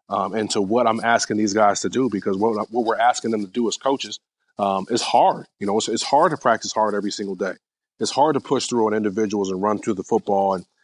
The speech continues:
um, and, and try to strip the ball and finish, finish the way we want the guys to finish and create those habits in order to, to, to perform greatness on Saturdays or Sundays or whenever you're asking guys to play.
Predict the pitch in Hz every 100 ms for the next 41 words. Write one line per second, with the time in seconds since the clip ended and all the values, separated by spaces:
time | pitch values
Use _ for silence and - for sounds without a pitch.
0 | - - 98 92 85 - 104 110 107 127
1 | 117 98 - 113 101 98 110 107 101 -
2 | 123 113 98 - - 139 120 - 110 120
3 | 110 107 110 101 107 110 104 104 117 110
4 | 104 104 - - 113 107 107 95 117 113
5 | 104 - - _ _ - 113 113 110 104
6 | 104 104 101 - 101 - - - 127 113
7 | 92 101 120 110 98 - _ _ - 107
8 | 101 - 123 113 92 90 101 - - 131
9 | 110 95 95 95 117 113 107 107 107 -
10 | 104 98 - - - 135